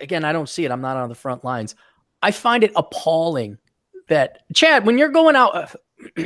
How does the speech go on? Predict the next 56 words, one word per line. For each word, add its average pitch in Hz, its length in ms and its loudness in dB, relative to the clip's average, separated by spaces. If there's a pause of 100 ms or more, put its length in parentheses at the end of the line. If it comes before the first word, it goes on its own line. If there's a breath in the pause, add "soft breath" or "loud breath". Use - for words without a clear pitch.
(120)
<clears throat> - 80 -20
you're 190 120 0
doing 285 220 6
the 226 60 4
swipe 214 360 2
thing, 110 280 -4
whatever 196 360 2
app, 120 260 -4 (380)
okay? 156 240 -10 (1400)
Have 190 180 0
you 277 80 4
ever 359 160 4
swiped 196 460 0
on 180 100 -2
the 143 60 -8
fat 160 280 -4
chicks - 280 -8
or 147 80 -4
a 139 60 -4
fat, - 340 -8 (200 soft breath)
I'm 220 140 2
trying 302 280 2
to 285 60 0
find 240 280 -2
out, - 200 2
have 196 220 -2
you 208 80 -4
had 277 280 0
an 240 100 -6
instance, 165 800 -10 (420)
and 180 120 -4
John, 202 300 0
maybe 180 200 -2
this 160 120 -8
has 143 80 -16
happened 156 300 -4
to 139 40 -12
you 139 100 -10
too, 143 180 -6
but 135 100 -2
I 131 60 0
think 139 180 -10
you're 135 80 -8
more 131 120 -4
like 120 160 -6
a 110 40 -8
hermit 123 300 -8
like 120 180 -12
me. 117 200 -10 (280 soft breath)
Have 175 160 -2
you 247 60 6
ever 247 100 4
had 247 200 4
the 196 60 -6
instance 175 640 -4
where 143 520 0